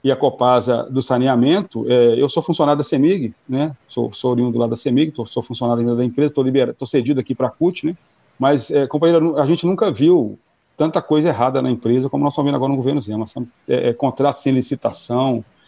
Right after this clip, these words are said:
é, é, nomeação de pessoas amigas do, do governador, pessoas vindas de São Paulo, nada contra os paulistas, sabe? Mas pessoas vindas de São Paulo pra cá, pra Minas, pra assumir cargos na empresa, cargos com salário de oitenta, noventa mil reais.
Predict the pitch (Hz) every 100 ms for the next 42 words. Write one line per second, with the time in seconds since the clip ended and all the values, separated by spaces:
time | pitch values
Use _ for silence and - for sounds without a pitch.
0 | _ - 127 127 131 127 139 151 131 151
1 | 147 147 - 139 139 123 143 147 113 127
2 | 117 123 120 120 127 110 104 139 127 -
3 | 147 120 147 143 - 139 117 131 143 127
4 | 151 - 139 131 127 110 139 143 - 160
5 | 170 _ _ _ - 120 131 131 151 156
6 | 113 151 151 - 156 - 143 160 151 131
7 | 143 135 123 117 147 131 127 - 131 -
8 | 131 135 117 123 101 117 147 110 - 135
9 | 135 120 139 - 123 135 127 113 - 147
10 | 139 113 139 117 127 120 113 143 -